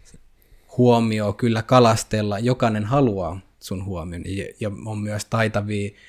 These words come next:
koneistoja, millä sitä huomioa pyritään kaappaamaan digitaaliseen ympäristöön tai minne tahansa.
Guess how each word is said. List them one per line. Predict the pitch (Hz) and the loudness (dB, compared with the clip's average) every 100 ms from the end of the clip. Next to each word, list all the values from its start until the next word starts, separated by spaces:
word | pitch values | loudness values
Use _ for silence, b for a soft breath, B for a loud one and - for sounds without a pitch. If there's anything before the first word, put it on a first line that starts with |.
| b b b b _ _ - | b b b b _ _ -2
koneistoja, | 131 123 110 104 - 110 107 | 4 6 6 0 -2 -2 0
millä | 110 107 98 | -2 -2 -2
sitä | 104 110 | -4 -4
huomioa | 104 120 110 107 107 | 0 0 0 0 -4
pyritään | 110 113 110 110 113 | -4 -4 -4 -4 -2
kaappaamaan | 139 117 104 - 98 98 95 | 2 2 2 -4 -6 -6 -6
digitaaliseen | 101 104 101 101 104 101 98 | -4 -4 -4 -4 -4 -4 -6
ympäristöön | 101 101 98 - 98 101 | -4 -4 -4 -6 -8 -6
tai | 95 | -6
minne | 104 117 | -4 -6
tahansa. | - 110 85 85 | -4 -4 -4 -12